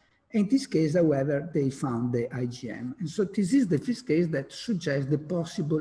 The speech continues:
vertical transmission. Another, another, another study, uh, included five pa-, six patients from positive ma-, from six positive mother,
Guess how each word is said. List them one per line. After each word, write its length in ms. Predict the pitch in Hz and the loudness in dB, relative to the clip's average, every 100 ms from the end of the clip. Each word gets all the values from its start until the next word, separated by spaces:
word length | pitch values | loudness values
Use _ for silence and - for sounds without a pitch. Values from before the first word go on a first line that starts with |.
| 156 | -2
vertical 440 | 131 113 123 113 | -8 -6 -8 -8
transmission. 560 | - 113 104 - - - _ _ _ - _ _ _ _ _ | -8 -10 -10 -12 -16 -20 _ _ _ -20 _ _ _ _ _
Another, 560 | 202 240 294 170 127 - - _ - | 4 6 6 4 0 -4 -20 _ -6
another, 600 | 147 170 185 143 131 - | -2 0 2 2 0 -2
another 360 | 139 151 170 147 | 0 0 2 0
study, 520 | - 143 110 123 196 - _ _ _ _ - _ _ - | -4 -8 -8 -4 -4 -6 _ _ _ _ -20 _ _ -6
uh, 40 | |
included 1120 | 135 131 147 143 175 185 175 127 120 135 120 - | -4 0 0 0 2 4 6 4 0 -2 -6 -8
five 420 | - 185 170 - | -2 -2 -2 -4
pa-, 240 | 117 110 | -4 -4
six 340 | - - 233 - | -8 -4 -4 -2
patients 600 | 123 110 - 180 254 - | -4 -4 -4 -4 -4 -6
from 300 | 131 120 120 - | -4 -4 -6 0
positive 440 | 170 135 117 120 | 0 0 -4 -6
ma-, 220 | 117 113 - | -6 -6 -8
from 220 | 131 120 | -6 -6
six 260 | 120 233 185 | -4 -6 -6
positive 460 | - 147 135 175 175 | -2 -2 -2 -2 -2
mother, 380 | 113 123 151 | -2 -6 -10